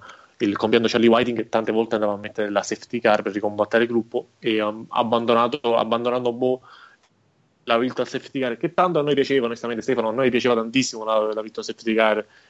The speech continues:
ricordi le puntate in cui esaltavamo questo nuovo metodo per neutralizzare le gare?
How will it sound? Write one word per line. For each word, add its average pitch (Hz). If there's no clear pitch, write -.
ricordi 117
le 113
puntate 110
in 110
cui 117
esaltavamo 113
questo 110
nuovo 131
metodo 123
per 117
neutralizzare 117
le 113
gare? 107